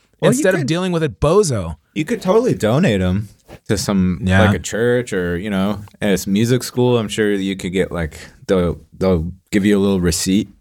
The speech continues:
Speaker 1: even for the
Speaker 2: Yeah.
Speaker 1: value, and then you could, it could be a tax write-off or whatever.
Speaker 2: That might be worth it.
Speaker 1: What,
Speaker 2: I just
Speaker 1: what mic stands do you have?
Speaker 2: Uh, they're all, I don't have any good ones. They're all, like, just straight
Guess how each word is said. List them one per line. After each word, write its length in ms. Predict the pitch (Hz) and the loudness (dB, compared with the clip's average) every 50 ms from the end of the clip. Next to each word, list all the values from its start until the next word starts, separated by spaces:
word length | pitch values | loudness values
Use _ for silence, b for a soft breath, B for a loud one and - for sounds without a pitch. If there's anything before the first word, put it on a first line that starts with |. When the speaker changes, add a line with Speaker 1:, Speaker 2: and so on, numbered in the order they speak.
| _ | _
Speaker 1:
even 320 | - 113 120 131 139 139 139 | -2 0 0 2 0 0 -2
for 100 | - 104 | -2 -4
the 100 | 90 87 | -4 -4
Speaker 2:
Yeah. 40 | 80 - 90 92 92 92 92 | -2 0 2 2 4 4 4
Speaker 1:
value, 320 | 90 117 120 120 120 117 | 4 4 4 4 4 4
and 100 | 113 101 | 4 2
then 140 | 90 87 87 | 2 0 0
you 80 | 90 87 | -2 -2
could, 260 | - 98 87 82 80 82 87 - - | 0 4 4 4 4 2 -2 -8 -8
it 40 | |
could 100 | - - | -6 -4
be 80 | 95 95 | -2 -2
a 60 | 87 | -2
tax 320 | - 104 92 98 95 - - | -2 -2 -4 -4 -4 -4 -4
write-off 360 | 104 107 110 110 113 110 - | -2 0 0 0 0 0 -2
or 80 | 117 | -2
whatever. 460 | 113 117 120 123 120 127 127 127 127 123 b b b b b b b b b b b b b b b b b b | 0 0 0 0 0 0 0 0 0 -2 b b b b b b b b b b b b b b b b b b
Speaker 2:
That 120 | _ - 139 | _ 0 0
might 140 | 147 143 127 | 2 2 2
be 140 | 107 127 | 2 0
worth 320 | 113 107 110 113 110 85 117 | 2 2 2 2 2 4 4
it. 140 | 117 - B 117 B B B B B B B | 2 2 B -6 B B B B B B B
Speaker 1:
What, 100 | 135 131 | 2 4
Speaker 2:
I 120 | 127 131 | 4 4
just 300 | 127 131 143 165 185 165 | 4 4 4 4 2 2
Speaker 1:
what 60 | 139 135 | -2 -2
mic 140 | 165 214 | -2 -4
stands 400 | - - - 127 104 98 95 85 | -6 -4 -2 -2 0 0 0 0
do 60 | 90 90 | 0 0
you 100 | 85 82 | 0 0
have? 420 | 87 87 82 82 85 - - _ _ _ _ _ _ _ _ - | 0 0 0 -2 -4 -8 -12 _ _ _ _ _ _ _ _ -4
Speaker 2:
Uh, 80 | 135 | -2
they're 240 | 135 147 156 156 - | 0 2 0 0 0
all, 240 | - 135 131 131 - | -2 -2 -2 -2 -2
I 80 | 135 139 | 0 0
don't 140 | 143 143 139 | 0 2 2
have 160 | 143 135 120 | 0 0 0
any 200 | 120 127 131 110 | 0 0 0 0
good 200 | 90 104 101 90 82 | 0 0 -2 -2 -4
ones. 220 | 80 78 76 76 | -6 -6 -6 -4
They're 140 | 82 87 80 | -4 -4 -2
all, 360 | 85 98 98 101 101 101 92 | -2 -2 0 2 2 2 0
like, 280 | 87 92 85 82 73 - | 0 -2 -2 -4 -4 -4
just 220 | - 92 - - | -4 -4 -4 -4
straight 420 | - - - 101 92 87 87 85 | -6 -4 -2 0 0 2 0 -2